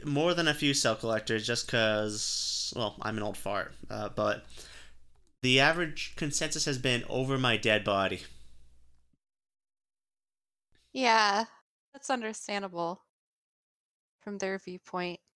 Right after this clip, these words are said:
Speaker 1: Hmm.
Speaker 2: I'm not a Cell collector, so I looked at this article from the, uh, as sympathetic with the original creators.
Speaker 1: Hmm.
Speaker 2: And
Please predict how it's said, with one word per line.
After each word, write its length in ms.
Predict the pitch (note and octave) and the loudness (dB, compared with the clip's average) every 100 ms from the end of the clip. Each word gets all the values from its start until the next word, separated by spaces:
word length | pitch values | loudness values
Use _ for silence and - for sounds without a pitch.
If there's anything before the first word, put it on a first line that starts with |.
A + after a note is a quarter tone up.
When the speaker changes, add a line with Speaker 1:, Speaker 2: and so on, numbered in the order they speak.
| _ _ _ _ _ - | _ _ _ _ _ -16
Speaker 1:
Hmm. 300 | A#2+ G#2 G2 - _ _ - - - | -14 -14 -16 -20 _ _ -20 -20 0
Speaker 2:
I'm 160 | A#3 E4+ | 2 6
not 160 | F4 A#3+ | 6 6
a 100 | A3+ | 4
Cell 240 | - A#3+ | 2 2
collector, 640 | - A3+ A3+ G#3+ G3 G3 G#3 _ _ - | 2 0 0 -2 -4 -6 -12 _ _ -8
so 580 | - B3 A#3 A#3 A#3 A#3+ _ _ _ _ _ _ _ - | 2 6 6 6 2 -4 _ _ _ _ _ _ _ 2
I 320 | B3 C#4+ C4+ | 4 4 0
looked 220 | A#3+ B3+ | -4 0
at 200 | C#4 B3 | 2 2
this 200 | - - | 0 -2
article 520 | - G3+ G#3+ - C4 B3+ | 0 0 0 -2 -2 -2
from 400 | - A#3 G#3+ G#3 - | -2 -2 -2 -8 -4
the, 280 | A3 A3 G#3 | -2 0 0
uh, 260 | F#3+ F#3 F#3+ _ _ _ _ _ _ _ _ _ _ _ _ | 0 -2 -6 _ _ _ _ _ _ _ _ _ _ _ _
as 320 | A3 G#3+ - - - | 0 2 -2 -6 -8
sympathetic 680 | - D4+ C4 - G#3+ C4 - | -2 0 0 0 2 2 -2
with 120 | A3 | -6
the 120 | A3 G3 | -4 -4
original 380 | F#3 G3+ G3+ | -6 -6 -8
creators. 840 | G3+ - F#3+ F3 F3 - - - - _ _ | -8 -6 -2 -2 -2 -4 -6 -8 -12 _ _
Speaker 1:
Hmm. 260 | B2 A#2 G2+ - - - - - _ _ _ _ _ _ _ _ _ _ _ | -18 -16 -16 -16 -18 -20 -20 -20 _ _ _ _ _ _ _ _ _ _ _
Speaker 2:
And 480 | A#3 A3+ A3 G#3+ G#3 | 4 6 6 2 -6